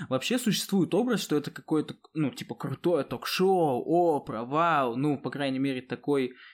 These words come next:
есть образ. А уже в процессе подготовки просто к первым двум выпускам мы выясняем, что Опра — это, судя по всему, супер какая-то желтушная движуха, на которую ходят авторы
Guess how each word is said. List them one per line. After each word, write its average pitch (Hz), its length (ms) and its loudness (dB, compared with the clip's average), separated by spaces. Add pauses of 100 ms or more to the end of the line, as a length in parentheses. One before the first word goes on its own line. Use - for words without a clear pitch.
есть 131 360 0
образ. 127 560 -2 (540)
А 143 420 0
уже 165 240 2
в 165 80 -8
процессе 160 420 -2
подготовки 139 640 -2
просто 143 420 -2
к - 100 -12
первым 131 380 0
двум 127 300 -4
выпускам 156 680 -2
мы 143 240 0
выясняем, 147 560 -2
что 123 720 -2 (400)
Опра — 180 380 2
это, 139 180 -2
судя 139 280 0
по 131 140 -6
всему, 147 320 -2
супер 160 640 -2
какая-то 127 500 -2
желтушная 123 1000 -2
движуха, 123 720 -4
на 120 120 0
которую 135 420 -2
ходят 127 420 -2
авторы 127 540 -4